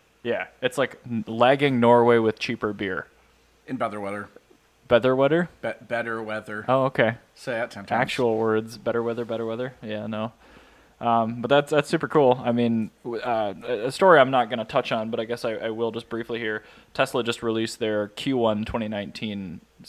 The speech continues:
Speaker 1: uh, deliveries and sales for the U S.
Speaker 2: Yeah, they're
Speaker 1: And
Speaker 2: way
Speaker 1: they're
Speaker 2: down.
Speaker 1: really horrible, but,
Speaker 2: Yeah.
Speaker 1: like, they're shipping a metric assload of cars overseas.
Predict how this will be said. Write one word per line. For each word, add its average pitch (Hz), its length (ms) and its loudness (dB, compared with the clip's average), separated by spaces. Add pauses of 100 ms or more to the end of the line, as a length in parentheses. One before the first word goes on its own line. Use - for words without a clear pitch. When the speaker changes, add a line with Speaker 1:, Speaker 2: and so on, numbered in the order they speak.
(120)
Speaker 1:
uh, 107 100 -2
deliveries 110 380 -4
and 92 100 -14
sales 120 360 -6
for 107 260 -6
the 104 80 -12
U 107 240 2
S. - 420 2
Speaker 2:
Yeah, 143 140 -2
they're 120 100 0
Speaker 1:
And 127 80 2
Speaker 2:
way 127 60 2
Speaker 1:
they're 117 80 0
Speaker 2:
down. 113 260 -4
Speaker 1:
really 135 300 0
horrible, 107 500 8
but, 113 120 0
Speaker 2:
Yeah. 104 100 -2
Speaker 1:
like, 107 340 -4
they're 107 140 -2
shipping 110 500 -4
a 110 140 -10
metric 110 580 -10 (240)
assload 117 540 -4
of 101 100 -6
cars 104 380 -2
overseas. 104 720 -6